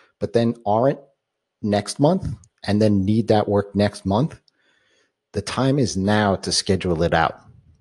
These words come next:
If you wait until next month to do that, you'll be without work until two months from now.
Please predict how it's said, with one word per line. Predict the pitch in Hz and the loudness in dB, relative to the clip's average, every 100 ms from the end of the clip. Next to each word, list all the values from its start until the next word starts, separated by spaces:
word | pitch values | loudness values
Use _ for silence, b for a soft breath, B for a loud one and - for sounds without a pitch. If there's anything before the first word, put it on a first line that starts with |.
| _ - | _ -6
If | 107 107 | -2 -2
you | 95 | 2
wait | 113 151 - | 4 4 2
until | 101 123 | -2 0
next | 113 110 - | 2 0 2
month | 113 107 | 0 0
to | 85 | -4
do | 95 | 0
that, | 113 147 - _ _ _ _ - | 2 2 -2 _ _ _ _ -2
you'll | 117 | 0
be | 113 117 | 4 4
without | 120 110 98 117 120 - | 6 4 4 2 2 2
work | 101 110 - - _ _ | 0 0 -2 -18 _ _
until | 101 98 104 | -8 -4 -6
two | - - 120 | -6 0 0
months | 101 87 - | 2 -2 -6
from | - - | -12 -14
now. | - | -14